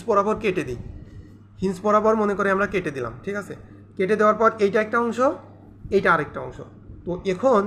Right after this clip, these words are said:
যদি আমরা ডান প্রান্তে খে-, খেয়াল করি, যে এইখানে দুইটা সাপোর্ট থাকার কারণে বিমটা কি হবে? পরে পড়বে, কিন্তু আগেই পড়বে না। কিন্তু এইখানে একটা সাপোর্ট যেহেতু রয়েছে এই প্রান্তটা, তার মানে এই অংশটা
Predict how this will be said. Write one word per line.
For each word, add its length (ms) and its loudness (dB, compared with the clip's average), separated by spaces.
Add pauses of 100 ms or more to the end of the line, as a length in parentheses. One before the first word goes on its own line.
যদি 180 4
আমরা 180 4
ডান 240 4
প্রান্তে 300 4
খে-, 160 -14 (100)
খেয়াল 200 0
করি, 200 -2 (760)
যে 80 -2 (220)
এইখানে 400 2
দুইটা 320 2 (100)
সাপোর্ট 300 0
থাকার 260 0
কারণে 240 2 (200)
বিমটা 260 0
কি 220 -2
হবে? 140 0 (1160)
পরে 200 6 (100)
পড়বে, 240 0
কিন্তু 240 -12 (140)
আগেই 260 2
পড়বে 180 0
না। 100 -6
কিন্তু 260 -2
এইখানে 280 0 (140)
একটা 240 -4
সাপোর্ট 240 -2
যেহেতু 240 0
রয়েছে 300 0 (440)
এই 100 0
প্রান্তটা, 420 -2 (640)
তার 120 -2
মানে 120 2 (120)
এই 60 8
অংশটা 360 4